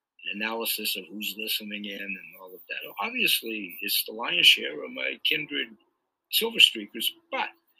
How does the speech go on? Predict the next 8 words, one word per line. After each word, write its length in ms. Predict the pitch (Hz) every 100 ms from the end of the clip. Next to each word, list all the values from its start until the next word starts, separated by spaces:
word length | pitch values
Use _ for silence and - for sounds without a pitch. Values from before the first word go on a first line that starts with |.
| _ _ -
I 60 | 170
do 220 | 302 330
pretty 300 | - 285 254
well 380 | 220 220 208 147 -
across 440 | 135 165 156 - -
the 80 |
generations, 1080 | 127 139 143 131 127 131 - 117 113 - - - _ _ _ _ _ _ _ _ _
all 260 | 120 120